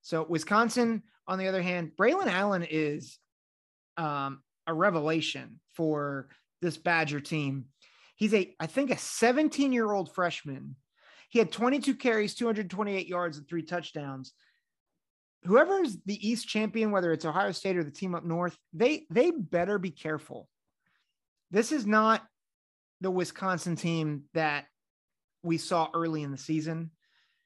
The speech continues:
You know, Graham Mertz, you know, he's limited as a passer right now, but with that running game and that defense, it, they're gonna be a tough out in the Big Ten championship game.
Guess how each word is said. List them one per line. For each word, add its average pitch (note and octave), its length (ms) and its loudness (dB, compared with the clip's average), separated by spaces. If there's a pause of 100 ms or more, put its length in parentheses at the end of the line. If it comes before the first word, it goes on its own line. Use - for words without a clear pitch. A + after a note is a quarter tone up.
(260)
You F#3 60 -6
know, D#3+ 60 -4
Graham F#3+ 300 2
Mertz, F3+ 380 4 (280)
you F#3 120 -2
know, D#3 120 -2
he's D3+ 280 -8
limited G3 680 0
as G#3 240 -4
a A3 60 -4
passer G#3 680 -2
right G3+ 260 2
now, G3+ 420 -2 (480)
but E3+ 300 2
with E3 180 2
that G#3 200 2
running G3+ 300 2
game G3+ 260 -2
and D3+ 100 -4
that E3 220 -4
defense, C#3+ 720 -6 (200)
it, E3 220 -8
they're E3+ 160 0
gonna A#3 120 0
be A3+ 100 0
a G#3 60 0
tough A3 260 0
out G3 220 2
in E3 60 -6
the D#3 60 -8
Big D#3+ 160 -8
Ten D#3+ 140 -6
championship C#3 480 -10
game. B2+ 240 -16